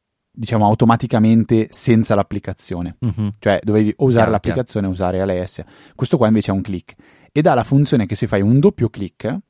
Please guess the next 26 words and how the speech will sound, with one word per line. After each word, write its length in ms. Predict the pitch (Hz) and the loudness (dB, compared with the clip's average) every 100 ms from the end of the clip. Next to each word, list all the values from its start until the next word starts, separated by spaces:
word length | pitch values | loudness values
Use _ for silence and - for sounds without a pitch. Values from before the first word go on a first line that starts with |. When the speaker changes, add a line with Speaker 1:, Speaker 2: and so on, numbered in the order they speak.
| _ _ _ _ _ - | _ _ _ _ _ -20
Speaker 1:
si 140 | - | -10
chiama, 240 | 120 127 117 | 0 2 2
mi 80 | 110 | 0
sembra, 320 | 117 113 107 | 0 0 0
unlock 440 | 117 110 123 131 117 | 2 4 4 2 -2
and 160 | 104 | -2
go, 380 | 98 90 107 143 _ | 0 -2 -4 -8 _
cioè 160 | - 139 | -2 0
lui 100 | 185 | 0
fa, 340 | - 92 90 - _ | 0 -2 -2 -10 _
sblocca 460 | 107 113 190 - | -4 2 2 2
la 80 | 113 | -2
porta 500 | 101 92 92 123 190 - _ _ _ _ _ _ - | 0 -2 -2 -4 -6 -8 _ _ _ _ _ _ -2
e 60 | 143 | 2
dopo 220 | 156 139 | 4 4
venti 320 | 120 190 190 | 4 4 4
secondi 400 | 185 180 156 151 | 2 2 2 2
la 80 | 110 | 2
riblocca. 600 | 104 95 78 - 98 101 - | 0 -2 -6 -8 -12 -12 -4
Quindi 180 | 147 | -2
tu 280 | 127 131 107 | 0 0 0
per 100 | - | 0
uscire 280 | 127 - 160 | 0 2 0
di 100 | 151 | -2
casa 320 | 147 95 95 | -2 -2 -2
fai 400 | 95 95 95 90 | -4 -4 -4 -6